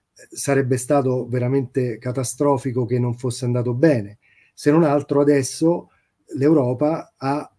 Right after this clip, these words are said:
un suo strumento di accesso allo spazio, che è una cosa fondamentale, altrimenti non si può, ci si può sedere a nessun tavolo negoziale o nessun tavolo geopolitico, no? È come se uno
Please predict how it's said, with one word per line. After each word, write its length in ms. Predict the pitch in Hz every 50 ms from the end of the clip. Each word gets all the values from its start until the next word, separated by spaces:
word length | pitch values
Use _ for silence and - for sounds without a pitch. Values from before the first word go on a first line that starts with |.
| _ -
un 440 | 147 147 151 143 139 135 123 120 107
suo 580 | - - - 165 165 151 139 127 123 117 117 _ _ _ _
strumento 680 | _ - - - 165 165 151 143 143 143 127 - 139 127
di 120 | 117 120
accesso 460 | 123 117 - - 147 135 - - 135
allo 100 | 120 120
spazio, 640 | 113 - - 170 156 131 113 - - - 123 - _ _ _ _ _ _ _ _
che 140 | - 147 147
è 40 |
una 140 | 143 135 131
cosa 260 | 123 170 160 - 127
fondamentale, 720 | 113 127 127 127 127 131 139 135 - - 175 147 123 110
altrimenti 500 | 110 110 107 - 135 143 160 156 - 135
non 140 | 117 120 120
si 160 | 117 - 120
può, 140 | 110 120 120
ci 260 | 117 - _ - 120
si 140 | 117 131 135
può 100 | 123 131
sedere 380 | 120 - - 131 127 139 135 123
a 40 | 120
nessun 400 | 123 120 120 - - 147 135 -
tavolo 580 | - 135 131 123 113 113 113 113 110 - _ _ _ _ _ _ _ _ _ -
negoziale 920 | 120 127 131 120 127 120 - - - 147 139 143 143 131 123 117 110 - _ _ _ -
o 80 | 127 127
nessun 340 | 131 131 123 - 143 139
tavolo 320 | 131 151 143 135 131 127 117
geopolitico, 680 | 110 120 127 117 - 135 135 143 131 110 104 104 113
no? 160 | 131 139 131
È 80 | 117 110
come 260 | - 143 139 127 113
se 100 | - 135
uno 320 | 135 139 135 117 104 -